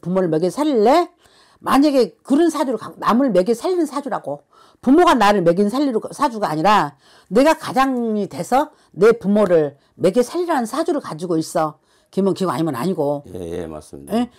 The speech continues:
Speaker 2: 예.
Speaker 1: 그리고 빨리 내가 생계 유지를 위해서
Speaker 2: 예.
Speaker 1: 내가 빨리 밖으로 뛰쳐나가라는 사주가 그 사주가 그 사주지 뭐야. 그래서 나름 안 해본 일이 별로 없을 거야.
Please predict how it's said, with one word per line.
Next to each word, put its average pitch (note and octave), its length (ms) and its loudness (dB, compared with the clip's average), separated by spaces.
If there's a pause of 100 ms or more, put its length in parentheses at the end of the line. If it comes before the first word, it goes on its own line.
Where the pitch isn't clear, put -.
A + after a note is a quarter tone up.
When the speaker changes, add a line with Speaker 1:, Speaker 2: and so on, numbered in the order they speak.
Speaker 2:
예. - 60 -20
Speaker 1:
그리고 C#4 460 0 (320)
빨리 D#4+ 500 4 (300)
내가 A#3+ 240 4
생계 F4 420 0
유지를 G3 320 -2
위해서 G#3 680 2
Speaker 2:
예. D#2 200 -12 (280)
Speaker 1:
내가 A#3+ 280 2
빨리 E4+ 460 2 (340)
밖으로 A3 360 -2
뛰쳐나가라는 G#3+ 680 0
사주가 A#3 280 -8
그 G3 100 -8
사주가 F#3+ 320 -4
그 G#3 100 -8
사주지 A#3 340 -4
뭐야. D#3 400 2 (460)
그래서 E4 440 2 (680)
나름 A#3 400 4
안 C4+ 220 4
해본 F4 280 6
일이 B3+ 140 4
별로 F#3+ 180 4
없을 B3 300 2
거야. D3 400 0